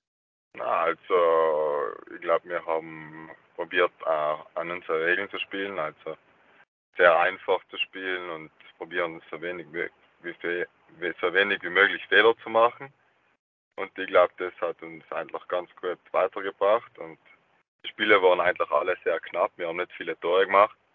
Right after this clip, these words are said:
aber dafür haben wir sehr gute Torhüter gehabt und sehr gute Defensive,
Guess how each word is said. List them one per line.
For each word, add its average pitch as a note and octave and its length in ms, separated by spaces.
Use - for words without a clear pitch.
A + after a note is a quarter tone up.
aber D#2 680
dafür - 300
haben D#2+ 80
wir D#2+ 120
sehr E2+ 160
gute E2+ 300
Torhüter F#2 460
gehabt - 360
und D#2+ 220
sehr E2+ 240
gute E2 280
Defensive, F2 540